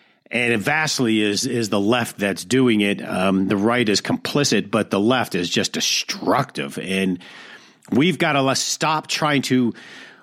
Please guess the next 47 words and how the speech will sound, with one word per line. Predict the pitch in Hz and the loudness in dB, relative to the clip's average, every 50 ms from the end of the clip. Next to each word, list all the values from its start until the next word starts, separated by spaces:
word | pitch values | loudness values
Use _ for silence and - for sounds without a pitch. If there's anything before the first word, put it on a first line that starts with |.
| _ - | _ -2
win | 107 139 160 165 156 | 0 2 2 4 4
the | 147 143 135 | 4 4 2
argument | 131 135 151 151 135 143 147 147 135 110 | 2 2 2 2 2 2 2 2 0 0
by | 104 131 127 120 | 0 0 2 2
making | 120 127 131 143 147 - 143 127 | 2 2 2 2 2 2 2 2
them | 127 120 110 | 2 2 0
feel | - - - 147 151 | -2 0 0 0 0
better. | 139 156 156 165 175 175 156 120 | 2 0 0 0 0 -2 -4 0
We | 117 127 | 0 2
need | 131 135 127 | 4 4 2
to | 123 | 2
start | 120 - 143 120 113 | 0 0 0 -2 0
shaming | - - - - 143 143 143 160 156 160 160 | 0 0 0 2 2 2 4 4 4 4 4
them. | 165 170 175 180 170 170 _ _ _ _ _ - | 2 2 0 -2 -4 -8 _ _ _ _ _ -2
We | 120 123 | 0 2
need | 127 131 | 4 4
to | 123 | 2
start | - - - 135 131 131 - | 0 0 -2 -2 -2 0 0
insulting | 123 113 107 - - - 131 139 - - 156 143 | 0 0 0 0 0 0 0 0 0 2 2 2
them | 143 143 143 | 4 4 2
if | 139 - - | 2 2 0
we | 123 117 | 0 0
have | 107 123 123 131 131 - | 2 0 -2 -2 -2 0
to, | - 170 175 180 - - - | 0 2 2 2 0 -4 -6
but | - 120 98 | -4 -2 0
we | 104 117 139 | 2 2 4
need | 143 156 135 | 4 4 2
to | 123 117 | 2 2
start | - 147 120 113 | 2 2 0 0
fighting. | - - - - 139 131 127 113 104 87 87 - - - | -2 -4 -4 -2 0 0 2 2 0 0 -2 -4 -6 -2
And | 123 117 113 | 0 2 2
it's, | 107 - - - - | 0 0 -4 -6 -4
it's | 110 113 - - | -4 -2 -2 -2
time. | - 135 165 196 - 98 | 0 0 0 0 0 0
I, | 92 101 104 - - - | 0 0 -2 -2 -4 -4
I | 110 110 | -4 0
hate | 120 165 196 - | 0 0 0 0
to | 127 | 0
say | - - - 180 190 160 135 | 0 0 0 2 2 2 2
it. | 123 113 - - - - - - - _ - | 0 -2 -4 -10 -20 -20 -20 -20 -20 _ -2
Too | - 175 180 | 0 0 2
many | 180 165 | 2 2
people | 135 165 170 135 160 151 | 2 2 2 2 2 2
wanna | 135 139 147 143 139 | 2 2 2 2 2
be | 139 139 127 | 4 2 2
peacemakers. | - - - 170 196 185 - - 135 127 120 117 - 120 120 117 - - - - _ | 2 0 0 2 2 2 2 2 2 2 2 2 2 2 2 2 2 -2 -6 -8 _
Well, | - 127 131 131 131 123 - | -2 0 2 2 2 0 -2